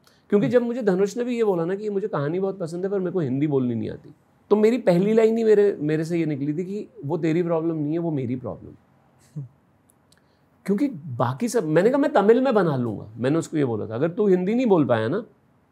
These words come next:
तो मैं फिल्म तमिल में बना लूँगा, मैं तमिल में डायरेक्ट कर लूँगा यार,"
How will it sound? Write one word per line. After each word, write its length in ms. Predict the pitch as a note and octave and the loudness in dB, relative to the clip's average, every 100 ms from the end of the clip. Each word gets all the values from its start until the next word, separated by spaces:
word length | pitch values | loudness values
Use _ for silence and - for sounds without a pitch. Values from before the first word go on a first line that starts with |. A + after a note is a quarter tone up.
| _ _ _ _ _ - | _ _ _ _ _ 2
तो 60 | |
मैं 100 | G#3+ | 2
फिल्म 240 | A#3 A#3 B3 | 6 4 4
तमिल 260 | G3 D#3+ | 4 4
में 120 | C#3 C3+ | 2 0
बना 200 | A2 G#2 | -2 -4
लूँगा, 180 | A2+ | -2
मैं 440 | C3 B2 C3 D3 G3+ | 0 2 4 4 4
तमिल 260 | F#3 F3 E3 | 2 2 0
में 260 | D#3+ - - _ _ _ _ _ _ | 0 -2 -6 _ _ _ _ _ _
डायरेक्ट 340 | A#2 A#2+ A2 G2 | -2 0 0 -4
कर 140 | G2+ | -8
लूँगा 260 | F#2 F#2 E2+ | -8 -10 -12
यार," 140 | D2+ | -14